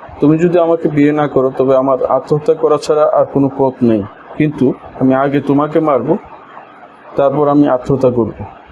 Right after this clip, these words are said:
তবু তোমাকে অন্য কারো হতে দিব না, তুমি শুধু আমার।"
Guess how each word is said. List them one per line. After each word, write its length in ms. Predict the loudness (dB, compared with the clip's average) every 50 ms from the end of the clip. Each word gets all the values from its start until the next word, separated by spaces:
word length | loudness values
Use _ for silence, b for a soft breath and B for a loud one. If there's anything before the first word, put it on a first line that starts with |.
| -10 -4
তবু 240 | -2 0 0 0 0
তোমাকে 360 | 2 0 0 0 0 0 0
অন্য 220 | 0 2 0 -2 0
কারো 280 | 0 0 0 0 -2 -2
হতে 220 | -2 -2 0 0 0
দিব 240 | 0 2 0 0 0
না, 160 | -2 -2 -4 -8 -16 -20 -6 -2
তুমি 160 | 0 0 0
শুধু 240 | 0 0 0 2 2
আমার।" 220 | 2 2 0 -2